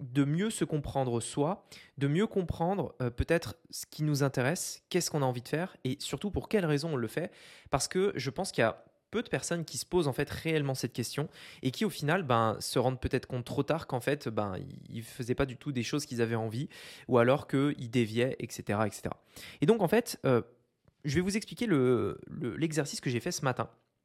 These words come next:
Et qui, euh, qui est un exercice que j'ai, euh, que j'ai eu dans un livre,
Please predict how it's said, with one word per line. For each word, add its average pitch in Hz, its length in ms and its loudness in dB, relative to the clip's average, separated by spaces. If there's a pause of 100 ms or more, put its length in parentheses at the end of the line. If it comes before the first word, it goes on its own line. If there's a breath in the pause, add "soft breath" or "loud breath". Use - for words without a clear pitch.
(480)
Et - 40 -14
qui, 147 320 2
euh, 120 160 8
qui 120 100 -4
est 131 100 -2
un 139 80 2
exercice 139 360 -2
que - 100 -4
j'ai, 131 240 2
euh, 110 240 6 (200)
que 127 100 0
j'ai 117 260 0
eu 170 140 -2
dans 123 240 0
un 113 80 2
livre, 139 360 2